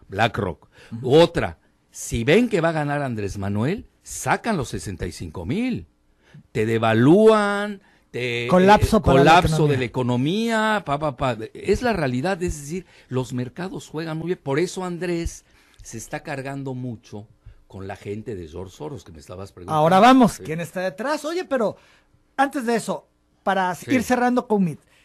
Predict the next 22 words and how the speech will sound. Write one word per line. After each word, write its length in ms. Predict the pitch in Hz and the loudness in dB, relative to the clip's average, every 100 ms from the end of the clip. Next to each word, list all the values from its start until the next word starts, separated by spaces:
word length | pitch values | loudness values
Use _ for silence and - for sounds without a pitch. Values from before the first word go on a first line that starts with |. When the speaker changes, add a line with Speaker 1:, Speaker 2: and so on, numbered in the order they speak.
| _ _ _ _ _ _ _ | _ _ _ _ _ _ _
Speaker 2:
él 180 | 247 247 | -4 0
dice 540 | 262 233 - 247 240 - | 2 2 4 2 2 0
al 220 | 196 180 | 0 0
pri, 280 | 196 185 - | 2 0 0
"Háganme 340 | 214 226 202 165 | -2 -2 -4 -8
suyo". 460 | - 170 117 101 - | -10 -12 -12 -16 -18
Y 80 | 160 | -16
cuando 420 | 170 151 147 147 | -14 -14 -14 -16
le 100 | 147 | -16
preguntan, 600 | 151 160 202 190 190 185 - | -12 -8 -8 -4 -6 -6 -2
"Oiga, 480 | 202 202 202 196 - | -2 2 2 0 -2
¿usted 580 | 165 - - 185 196 160 | -8 -6 -2 0 0 -2
se 180 | - 143 | -6 -4
va 420 | 143 160 160 143 | -2 0 0 -4
a 180 | - 123 | -6 -10
afiliar 400 | 113 113 127 147 | -10 -8 -6 -6
al 100 | 127 | -6
pri?". 240 | - 156 - | -4 -4 -4
"No, 180 | 110 131 | -4 -4
no, 220 | 123 113 | -4 -6
para 200 | - 104 | -8 -6
nada". 340 | 110 107 - | -4 -4 -10